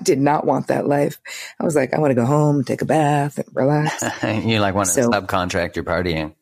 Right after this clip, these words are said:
Speaker 2: Smart.
Speaker 1: Oh, it's so weird. That's ex-, pretty much exactly <laughs> what I did. I was like, "I need someone who's young and wants to wear high heels.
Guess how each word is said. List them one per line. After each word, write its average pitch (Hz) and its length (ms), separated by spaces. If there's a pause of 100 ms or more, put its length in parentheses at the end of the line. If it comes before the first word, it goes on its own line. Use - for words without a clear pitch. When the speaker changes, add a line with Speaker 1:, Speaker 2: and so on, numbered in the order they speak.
Speaker 2:
Smart. 117 340 (580)
Speaker 1:
Oh, - 120
it's 156 220
so - 280
weird. 139 280
That's 139 200
ex-, 127 340 (120)
pretty 156 380
much 139 240
exactly 127 560
<laughs> - 20
what - 280
I 156 40
did. 160 440 (480)
I 226 60
was 180 200
like, 160 220
"I 165 100
need 170 200
someone 143 240
who's 117 180
young 135 520
and - 160
wants 123 320
to 156 100
wear 147 180
high 143 180
heels. - 380